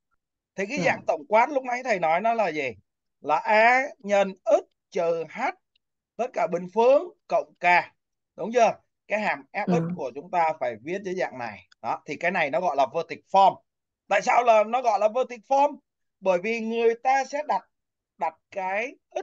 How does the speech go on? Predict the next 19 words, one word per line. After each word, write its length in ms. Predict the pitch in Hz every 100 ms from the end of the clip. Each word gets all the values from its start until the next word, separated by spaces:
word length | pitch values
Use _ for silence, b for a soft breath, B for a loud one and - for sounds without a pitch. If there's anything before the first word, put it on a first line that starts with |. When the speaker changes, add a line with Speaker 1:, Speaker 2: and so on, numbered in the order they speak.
| -
Speaker 1:
trừ 140 | 208 175
h 80 | 247 -
này 320 | 196 160 151
nó 400 | 135 147 165 226
là, 440 | 254 214 151 120 - _ _ _
là 220 | 143 139 - _ _
x 140 | - -
lớn 340 | 269 247 262 415 -
chẳng 120 | 214
hạn. 280 | 202 202 -
Chúng 120 | - 233
ta 120 | 247
đọc, 200 | 190 190 _ _ -
đọc, 160 | 180 - _ -
đọc 220 | 175 - -
ẩn 140 | - 156
số 120 | 208 247
phụ 200 | 214 190
rồi. 260 | 190 170